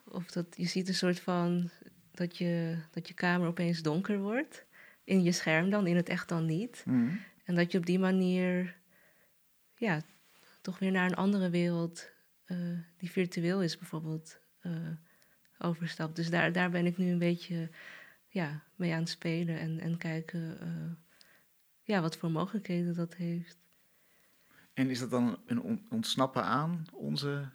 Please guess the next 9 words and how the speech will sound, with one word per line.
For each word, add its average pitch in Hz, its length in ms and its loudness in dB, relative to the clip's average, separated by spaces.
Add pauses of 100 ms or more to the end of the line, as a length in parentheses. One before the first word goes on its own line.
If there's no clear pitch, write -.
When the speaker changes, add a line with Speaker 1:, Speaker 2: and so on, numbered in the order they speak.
Speaker 2:
werkelijkheid? 151 720 -2
Of - 140 -12
hoe 143 120 -4
zou 127 180 0
je 131 60 2
dat, 131 300 -4
eh, 120 320 -2 (1000)
omschrijven? 113 720 -4 (1800)
Speaker 1:
Ehm, 240 760 0